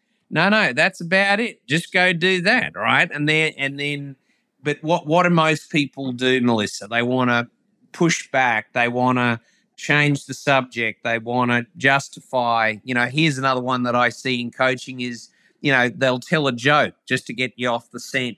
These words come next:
et cetera. So it's probably practicing the muscle on how do I accept it, right? So that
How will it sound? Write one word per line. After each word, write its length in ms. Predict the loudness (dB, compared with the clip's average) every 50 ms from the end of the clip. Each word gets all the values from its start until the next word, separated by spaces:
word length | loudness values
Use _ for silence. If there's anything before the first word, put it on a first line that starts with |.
| -14 -20
et 140 | -20 -18
cetera. 440 | -8 -4 -2 -2 -2 -4 -8 -14 -14
So 460 | -12 -6 -2 0 0 2 2 0 0 -2 -6 _ _ _ _ _ _ _ _ _ _ _
it's 180 | -8 -8 -8 -8
probably 520 | -4 -2 -2 -2 0 0 -2 -2 -2 -6 _ _
practicing 680 | -2 0 2 2 2 0 -6 -10 -8 -6 -6 -6 -4
the 60 | -4 -4
muscle 680 | -2 -2 0 0 -2 -4 -6 -10 -10 -10 -10 -8 -8
on 140 | -8 -8 -8
how 260 | -6 -4 0 0 0 0
do 180 | 0 -2 -4
I 220 | -4 -2 -2 -2 -4
accept 560 | -4 -8 -14 -12 -6 -2 -2 -2 -4 _ -20
it, 100 | -20 -20 _ _ _ _ _ _ _ _ _ _ _
right? 260 | -6 -4 -4 -4 -4
So 200 | -4 -2 -2 0
that 180 | 0 -2 -6